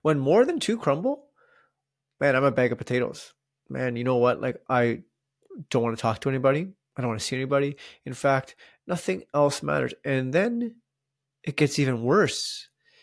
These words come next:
because then you get physically sick, like, bedridden, physically sick. And when you're sick, the only thing you can think about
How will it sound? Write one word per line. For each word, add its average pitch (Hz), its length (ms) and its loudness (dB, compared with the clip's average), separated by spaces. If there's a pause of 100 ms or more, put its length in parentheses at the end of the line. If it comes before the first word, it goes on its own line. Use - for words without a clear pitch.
(160)
because - 220 -4
then 135 80 0
you 123 80 -4
get 113 100 -12
physically 180 540 0
sick, - 500 -12 (360)
like, 135 320 0
bedridden, 135 800 2
physically 120 380 -6
sick. 127 260 -2 (340)
And 131 100 0
when 139 120 2
you're 196 140 4
sick, - 420 2 (220)
the 123 160 -6
only 208 220 4
thing 285 100 -2
you 185 100 0
can 165 140 0
think 147 200 -2
about 220 380 2